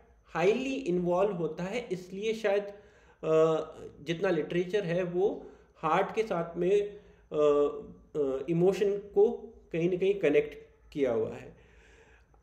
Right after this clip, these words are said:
यदि देखें हम कि दो अलग-अलग तरीके के system है हमारी body में, एक होता है सीएनएस, central nervous system, और एक होता है एएनएस, अ, autonomic nervous system। सारे जितने तरीके के इमोशन हैं,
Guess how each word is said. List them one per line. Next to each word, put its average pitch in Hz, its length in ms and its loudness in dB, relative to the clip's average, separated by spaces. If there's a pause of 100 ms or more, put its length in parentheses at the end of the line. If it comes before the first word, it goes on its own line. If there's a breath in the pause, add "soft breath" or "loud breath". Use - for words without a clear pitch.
(240)
यदि 170 200 -2
देखें 196 360 2
हम 220 460 -6 (760)
कि 240 420 -8 (460)
दो 254 300 -2
अलग-अलग 226 720 2 (120)
तरीके 175 320 -2
के 202 140 -4
system 165 480 -6
है 160 60 -4
हमारी 139 260 -2
body 127 240 -4
में, 135 140 -10
एक 165 180 -10
होता 185 180 -2
है 208 60 0
सीएनएस, 185 760 -4
central 170 360 2
nervous 214 260 2
system, - 340 -8 (180)
और 202 140 0
एक 196 120 0
होता 196 180 -6
है - 220 -10
एएनएस, 165 580 0 (100)
अ, 160 40 -10
autonomic 175 580 2
nervous 127 280 -4
system। - 300 -12 (580 soft breath)
सारे 196 500 2
जितने 262 400 0
तरीके 220 340 2
के 208 120 -2
इमोशन 147 480 2
हैं, 110 200 -8